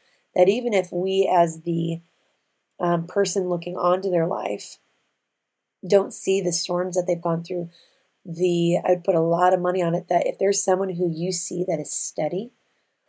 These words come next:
they probably have not only experienced those storms, but they've probably experienced a lot of them.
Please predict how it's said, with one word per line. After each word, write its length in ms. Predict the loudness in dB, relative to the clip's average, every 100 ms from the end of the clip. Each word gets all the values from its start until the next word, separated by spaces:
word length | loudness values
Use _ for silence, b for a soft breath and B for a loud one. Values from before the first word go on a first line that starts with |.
| _ _ 4
they 120 | 4
probably 360 | 4 0 2 2
have 160 | 2
not 200 | 2 2
only 180 | 2 0
experienced 1000 | -4 -6 -6 -2 0 0 -2 -6 -10 -6
those 220 | -4 -4
storms, 640 | -8 -8 -8 -8 -10 -10 _ _ _ _ _ _ -6
but 100 | -6
they've 160 | -6
probably 300 | -2 0 0
experienced 580 | -2 -6 -4 -4 -4 -6
a 80 | -6
lot 240 | -4 -2
of 140 | -4 -4
them. 280 | -6 -6